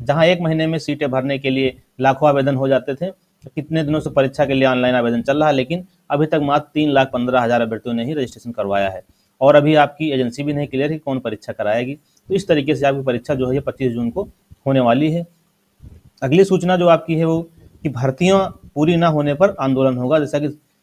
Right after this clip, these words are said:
ये शिक्षक भर्ती से जुड़ा मामला है, प्राथमिक शिक्षकों की नई भर्तियां और जेई भर्ती प्रक्रिया को पूरा किए जाने की मांग कर रहे अभ्यर्थियों के समर्थन में संयुक्त युवा मो-, मोर्चा भी उतर गया है। मोर्चा के एक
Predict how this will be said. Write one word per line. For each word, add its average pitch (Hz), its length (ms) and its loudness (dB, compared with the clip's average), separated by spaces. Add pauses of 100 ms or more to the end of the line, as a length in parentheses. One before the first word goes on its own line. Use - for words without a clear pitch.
(140)
ये 156 160 2
शिक्षक 151 320 0
भर्ती 143 280 2
से 147 80 -4
जुड़ा 147 200 2
मामला 127 340 2
है, 139 160 -2 (280)
प्राथमिक 143 360 2
शिक्षकों 165 320 0
की 180 100 -6
नई 160 220 0
भर्तियां 143 360 -2
और 147 100 -4
जेई 143 180 2
भर्ती 139 280 -2
प्रक्रिया 131 360 -2
को 147 60 -2
पूरा 131 260 0
किए 127 160 -2
जाने 120 200 -2
की 120 80 -6
मांग 135 260 -2
कर 123 160 -2
रहे 131 100 0
अभ्यर्थियों 120 360 -6
के 143 60 -8
समर्थन 117 380 -8
में 165 160 -6 (360)
संयुक्त 165 260 -2
युवा 151 140 4
मो-, 135 200 0
मोर्चा 135 340 0
भी 170 220 -2 (220)
उतर 127 220 2
गया 120 200 4
है। 107 200 -6
मोर्चा 135 380 -2
के 170 220 0
एक 170 120 -4